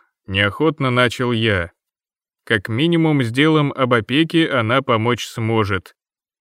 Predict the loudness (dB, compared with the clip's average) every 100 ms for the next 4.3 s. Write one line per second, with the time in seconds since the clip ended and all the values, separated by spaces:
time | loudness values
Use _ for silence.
0 | _ _ -8 -4 -2 -4 -6 -4 -2 0
1 | 2 2 0 -2 -2 0 0 0 0 -6
2 | -10 0 2 4 4 2 2 0 -2 -2
3 | -2 0 0 -2 -2 -2 0 0 0 -2
4 | 0 0